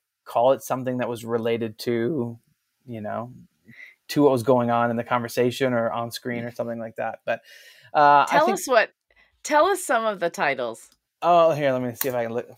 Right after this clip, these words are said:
Speaker 1: pull it up on the computer. I started try-, like, I think I started initially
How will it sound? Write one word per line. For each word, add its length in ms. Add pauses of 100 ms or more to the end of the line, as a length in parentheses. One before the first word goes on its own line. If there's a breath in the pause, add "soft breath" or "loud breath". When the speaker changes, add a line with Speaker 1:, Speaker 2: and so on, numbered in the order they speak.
(100)
Speaker 1:
pull 140
it 60
up 120
on 80
the 80
computer. 360
I 140
started 500
try-, 200
like, 180
I 40
think 120
I 80
started 540
initially 640